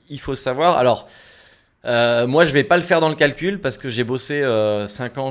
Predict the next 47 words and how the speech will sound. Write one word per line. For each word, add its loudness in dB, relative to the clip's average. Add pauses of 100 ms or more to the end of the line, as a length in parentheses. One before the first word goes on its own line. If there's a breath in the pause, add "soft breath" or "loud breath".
en -6
Apple -6
Store. -4
Euh, -10
j'étais -12
formateur, -6
euh, -6 (560)
euh, -8
Final -4
Cut -8
et, -8
euh, -8
et -10
Logic -10
Pro -14
X. -10 (460 loud breath)
Euh, -8 (100)
et -2
donc -6
forcément -10
j'avais -4
des, -8
des -2
remises, -4 (180)
et -16 (320)
heureusement, 2
euh, -10
sur -12
les -6
Mac, -2
et -4
j'ai -4
pu -12
conserver -6
encore, -6
euh, -10 (260)
des, -8
des -2
relations -2
avec -8
mes -8
co-, -10
mes -8
anciens -8
collègues -6
qui -14
m'adorent -8